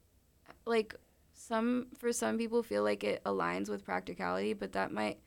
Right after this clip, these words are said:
not always be true because I feel like even if you're a humanities major and your dream is to be, like, an actor or something, that is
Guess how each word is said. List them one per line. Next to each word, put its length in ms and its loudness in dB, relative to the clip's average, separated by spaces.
not 160 2
always 220 4
be 120 -2
true 440 0
because 260 2
I 80 4
feel 160 -2
like 220 0
even 240 2
if 120 0
you're 120 4
a 60 2
humanities 480 0
major 300 0
and 120 0
your 120 2
dream 260 -2
is 160 -4
to 140 -6
be, 160 0
like, 280 0
an 120 2
actor 400 4
or 40 -2
something, 520 -4
that 200 2
is 440 2